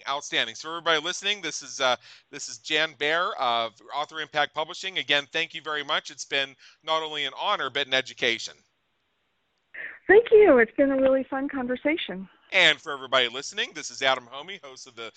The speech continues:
Speaker 1: Business Creators Radio Show. Please check out our previous and our upcoming episodes at W W W dot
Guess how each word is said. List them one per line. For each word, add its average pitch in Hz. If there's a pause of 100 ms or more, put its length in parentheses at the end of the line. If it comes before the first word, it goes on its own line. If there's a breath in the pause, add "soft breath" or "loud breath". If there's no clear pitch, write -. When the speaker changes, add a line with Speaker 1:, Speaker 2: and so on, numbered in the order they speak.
(220 soft breath)
Speaker 1:
Business 208
Creators 131
Radio 113
Show. 123 (260 soft breath)
Please 196
check -
out 151
our 135
previous 165
and 151
our 139
upcoming 165
episodes 127 (240 loud breath)
at 127
W 143
W 135
W 135
dot 127